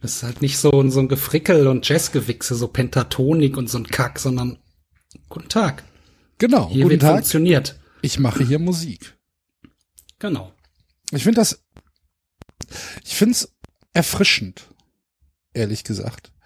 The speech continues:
Speaker 2: So diese ganzen, diese ganzen hingewichsten, deepen Messages in den
Speaker 1: Ja.
Speaker 2: Texten, besonders von irgendwelchen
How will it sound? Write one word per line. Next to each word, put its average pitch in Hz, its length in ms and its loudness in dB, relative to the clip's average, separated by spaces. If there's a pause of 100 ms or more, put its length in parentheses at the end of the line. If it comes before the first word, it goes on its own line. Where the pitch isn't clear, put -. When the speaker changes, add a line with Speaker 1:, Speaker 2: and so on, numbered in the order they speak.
(720)
Speaker 2:
So - 180 -2
diese 131 280 0
ganzen, 156 640 -2 (1000)
diese 131 220 0
ganzen 143 640 -2 (280)
hingewichsten, 143 1800 -2 (160)
deepen 131 1080 -4
Messages 139 920 0 (100)
in 127 180 -4
den 123 300 -2 (540)
Speaker 1:
Ja. 135 80 0
Speaker 2:
Texten, - 840 0 (220)
besonders 147 520 0
von 123 200 -2
irgendwelchen 135 640 -6